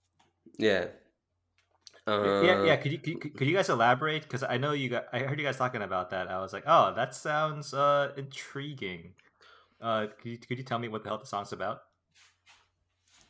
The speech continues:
Speaker 1: Okay. So, the, the, the song is essentially, it is a song about, um, his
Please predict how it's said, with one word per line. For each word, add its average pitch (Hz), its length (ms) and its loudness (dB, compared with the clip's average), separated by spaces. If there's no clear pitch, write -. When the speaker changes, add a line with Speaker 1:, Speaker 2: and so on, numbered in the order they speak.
Speaker 1:
Okay. 147 180 2
So, 104 320 2
the, 117 100 -4
the, 120 220 -6
the - 60 -10
song 220 260 4
is 101 160 -4
essentially, - 560 -4
it 123 200 -4
is 120 200 -4
a 107 100 -8
song 143 360 -4
about, 98 460 2
um, 101 400 2
his 113 520 -4